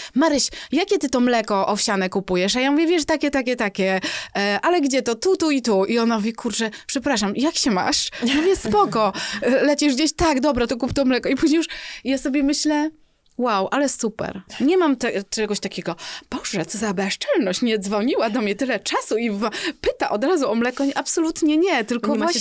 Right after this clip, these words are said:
Speaker 2: tyle czasu na te
Speaker 1: ja
Speaker 2: rozkminy, nie?
Speaker 1: totalnie to rozumiem. Ona jest w sklepie. E, tam jej synek miał jakieś tam problemy z tym, żeby nie, e, to wiem akurat.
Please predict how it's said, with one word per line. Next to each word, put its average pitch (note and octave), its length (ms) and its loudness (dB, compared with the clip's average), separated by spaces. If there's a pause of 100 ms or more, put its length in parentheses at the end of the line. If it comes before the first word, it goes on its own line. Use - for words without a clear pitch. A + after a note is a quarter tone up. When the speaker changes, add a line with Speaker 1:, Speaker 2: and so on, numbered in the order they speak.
Speaker 2:
tyle F4 140 0
czasu B3 240 -2
na G#3+ 100 -2
te - 100 -4
Speaker 1:
ja G#3 60 -2
Speaker 2:
rozkminy, B3+ 240 2 (160)
nie? G4+ 60 -2
Speaker 1:
totalnie D4 460 4
to F4+ 120 2
rozumiem. F4+ 400 2
Ona C4+ 160 2
jest C#4+ 120 0
w - 60 -6
sklepie. G#3 600 0 (340)
E, A#3 160 0
tam B3 380 2
jej B3 140 2
synek B3 260 0
miał A#3+ 120 0
jakieś A3+ 180 -4
tam A#3 120 0
problemy A3+ 420 0
z A3 60 -2
tym, A3+ 140 0
żeby A3 240 0
nie, G#3+ 160 -2
e, G#3 140 0
to G#3 240 0
wiem G3+ 280 0
akurat. G3 500 -2